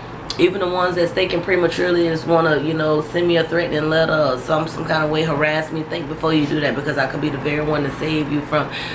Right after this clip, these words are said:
whatever you got going on. You never know how God, you know, bring people out, because I am an introvert, but I am on t-, I am on YouTube right now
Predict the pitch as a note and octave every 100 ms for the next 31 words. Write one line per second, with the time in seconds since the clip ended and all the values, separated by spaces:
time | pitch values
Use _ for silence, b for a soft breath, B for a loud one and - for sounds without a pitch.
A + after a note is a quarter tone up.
0 | B B - E3+ F3+ D#3+ E3+ E3 D3 C#3
1 | D3+ C#3+ D#3+ E3 D#3 E3 D3+ D3 C#3+ D3+
2 | E3 E3 D#3+ D3+ C3 - D#3+ D#3 D3 C#3+
3 | C#3+ C#3 - - B2 C#3 C3+ A#2+ B2 D3
4 | C3+ C3 - E3 F3+ D3+ C3 E3 - D#3
5 | C3+ C3 G#2+ - C3+ D3+ D#3 C#3+ - D#3
6 | D#3 D3+ C#3+ - - - D3+ E3 D#3 C#3+
7 | C#3+ D#3+ D3+ D#3+ D#3+ D#3+ C#3 C#3 C3+ C#3
8 | C3+